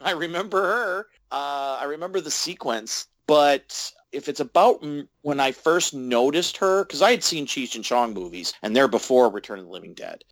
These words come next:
I had seen her. It wasn't like she caught my eye. It was definitely Return of the Living Dead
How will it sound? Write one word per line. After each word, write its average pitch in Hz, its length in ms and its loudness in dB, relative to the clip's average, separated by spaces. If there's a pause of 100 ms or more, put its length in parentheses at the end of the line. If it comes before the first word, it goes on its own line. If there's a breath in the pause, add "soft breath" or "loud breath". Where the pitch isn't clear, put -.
(160)
I 170 100 4
had 147 120 -6
seen 208 340 -6
her. 135 140 -4
It 127 140 -10
wasn't 147 340 -6
like 120 160 -8
she - 160 -10
caught 117 300 0
my 107 160 -4
eye. 95 300 -4 (240)
It 147 120 4
was 135 160 0
definitely 131 540 0
Return 104 460 -12
of 90 100 -14
the 98 80 -6
Living 95 320 -8
Dead 90 320 0